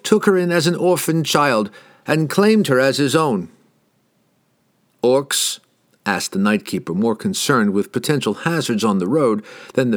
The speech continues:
fate of a single woman. "This is not the work of orcs," replied the spokesman. "Stealth and cunning took Canterbury from us and killed the driver.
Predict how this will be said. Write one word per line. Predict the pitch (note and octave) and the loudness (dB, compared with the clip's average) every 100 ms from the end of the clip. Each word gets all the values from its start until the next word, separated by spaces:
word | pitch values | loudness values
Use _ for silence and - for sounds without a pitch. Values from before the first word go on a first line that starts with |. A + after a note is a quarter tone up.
| - - | -2 0
fate | G#2+ - | 0 -2
of | D2+ | -6
a | F#2+ | -4
single | A2+ F2+ D#2+ | -2 -2 -2
woman. | F2 C#2+ C#2+ _ _ _ _ _ _ _ _ _ _ _ | -4 -6 -10 _ _ _ _ _ _ _ _ _ _ _
"This | - F3+ F#3+ | -2 0 0
is | F3+ D#3 E3 | 0 -2 0
not | F3 F#3 - | 0 0 0
the | F#3 D#3 | 0 2
work | D3+ C#3+ | 2 2
of | F3 D3 | 0 2
orcs," | F#3 E3 C3 - - - _ _ _ - | 2 2 0 -4 -6 -8 _ _ _ -10
replied | F2+ F2+ C#2+ | -8 -8 -8
the | - | -8
spokesman. | - F2 E2 - - - _ _ _ _ _ _ | -6 -6 -8 -10 -14 -20 _ _ _ _ _ _
"Stealth | - - F#3 F#3 D#3+ - - - | -8 0 2 2 0 -6 -14 -2
and | D#3+ E3 C#3+ | 0 0 0
cunning | F#3 G#3+ E3+ | 2 2 2
took | C3+ C3 - | 0 -2 -2
Canterbury | - E3 C3+ A#2+ | -2 0 2 0
from | A#2 B2 B2 | 0 -2 0
us | D3 C#3+ | 0 0
and | C#3+ C#3 | -2 -4
killed | - F3 E3+ D3+ | -4 -2 0 -2
the | D3+ | 0
driver. | E3 E3+ A#2 F#2 | 2 2 0 -4